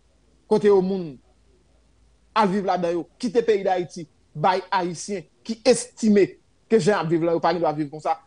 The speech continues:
fòk yo fè yon bagay pou reganye souverènite de la patri, pou reganye souverènite de la nasyon. Se, li son wont, jodi a,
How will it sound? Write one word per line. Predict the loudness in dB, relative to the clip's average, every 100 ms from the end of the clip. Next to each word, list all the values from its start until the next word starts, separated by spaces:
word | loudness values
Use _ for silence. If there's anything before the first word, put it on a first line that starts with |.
| _
fòk | -4 0
yo | -2
fè | -2
yon | -6 -2
bagay | -2 -2 -6 -8 _ _ _ -2
pou | 2 2
reganye | 2 0 -2 -8
souverènite | -8 -6 -2 -2 -6 -8 -8 -8 _ -4
de | -4
la | -2
patri, | -6 -6 -14 _ -4
pou | 0
reganye | 2 2 0 -4
souverènite | -4 -4 -2 -4 -6 -4 -4 _ _
de | -4
la | -4 -6
nasyon. | -10 -14 -18 _ _ _ _ _ -12
Se, | -12 _ _ _ _ _ _ _ -2
li | -2
son | 2 2
wont, | 4 4 2 -2 -8 -20 _ 2
jodi | 2 2 0
a, | 0